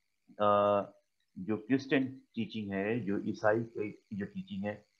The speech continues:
जो मजहबी टीचिंग है, उसी से हासिल कर सकते हैं और हमें किसी और इल्म की ज़रूरत नहीं होनी चाहिए। तो जो ह्यूमनिज्म के जो लोग थे उन्होंने इससे छुटकारा हासिल किया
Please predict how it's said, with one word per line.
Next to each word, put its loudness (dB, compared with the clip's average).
जो 2
मजहबी 4
टीचिंग -6
है, 0
उसी 0
से 0
हासिल 0
कर -6
सकते -8
हैं -4
और 8
हमें 0
किसी -8
और 2
इल्म -6
की -4
ज़रूरत -2
नहीं -2
होनी -2
चाहिए। -2
तो 4
जो 4
ह्यूमनिज्म 0
के 0
जो -4
लोग -6
थे 0
उन्होंने -8
इससे -14
छुटकारा 0
हासिल 0
किया -2